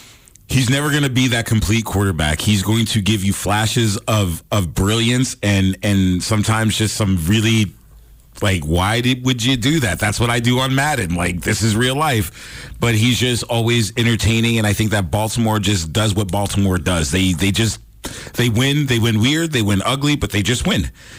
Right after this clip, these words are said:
And I think that, um, they, they have something going there despite their lack of, of, of, like, important pieces. When Odell Beckham's one of your better receivers at this stage in the game, like, you're, you're, <laughs> you're, you're in some dire straits in some situations, but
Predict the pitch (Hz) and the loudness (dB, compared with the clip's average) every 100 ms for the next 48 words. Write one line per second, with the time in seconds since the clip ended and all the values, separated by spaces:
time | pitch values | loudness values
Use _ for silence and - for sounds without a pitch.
0 | - 123 107 101 110 107 110 107 104 107 | -4 0 0 0 -2 0 0 0 0 0
1 | 95 85 67 - - 110 113 107 110 104 | 0 -2 -6 -10 -2 0 0 0 0 2
2 | 113 123 135 117 123 101 110 107 110 110 | 0 0 -4 -2 0 0 0 2 2 2
3 | 113 107 - - 107 - 113 113 110 107 | 0 -2 -10 -4 -4 -2 -2 -2 -4 -2
4 | 101 92 101 101 104 - 101 90 110 87 | -2 0 0 0 -2 -2 -2 0 0 -2
5 | 80 - 98 76 101 95 - _ 131 104 | -2 -2 -2 -2 -2 -4 -8 _ -2 0
6 | - - 107 98 90 - 90 - 64 - | 0 -2 -4 -4 -4 0 0 0 -4 -6
7 | - - - 135 135 151 151 131 120 113 | -10 -12 -2 0 2 -2 -2 -2 0 0
8 | 113 107 95 90 101 95 - 95 95 92 | 2 2 0 0 0 0 0 0 0 0
9 | 87 98 - 101 95 90 80 78 98 101 | 0 -2 -2 -2 0 0 0 0 0 2
10 | 87 85 - - - - 107 87 - 104 | 0 -2 -6 -14 -16 -4 -2 -2 -4 -4
11 | 104 107 107 - 1047 254 - 185 147 147 | -2 -2 0 0 -2 -2 -2 -2 -2 0
12 | 135 139 139 135 113 113 107 104 - 98 | 0 0 0 0 0 0 0 -2 0 -2
13 | 95 92 95 - 98 92 90 85 85 90 | -2 -4 -4 -2 -2 0 -2 0 -2 -2
14 | 95 | -4